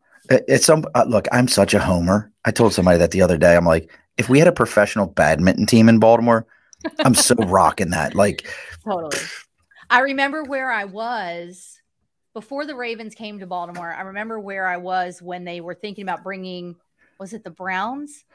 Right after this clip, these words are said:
Speaker 1: Well, it was the Browns was the original franchise tag. We,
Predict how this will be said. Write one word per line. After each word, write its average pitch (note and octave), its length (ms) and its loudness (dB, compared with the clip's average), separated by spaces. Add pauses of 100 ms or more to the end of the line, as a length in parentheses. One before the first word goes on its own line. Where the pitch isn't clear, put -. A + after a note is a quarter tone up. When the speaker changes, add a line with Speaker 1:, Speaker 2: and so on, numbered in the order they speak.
(220)
Speaker 1:
Well, C3 140 6
it - 20 2
was A2+ 100 -2
the A#2 80 0
Browns D3+ 400 4
was G#2+ 180 0
the G#2 100 0
original G2 480 0
franchise F#2+ 840 2 (120)
tag. G#2+ 420 2
We, E2+ 200 -4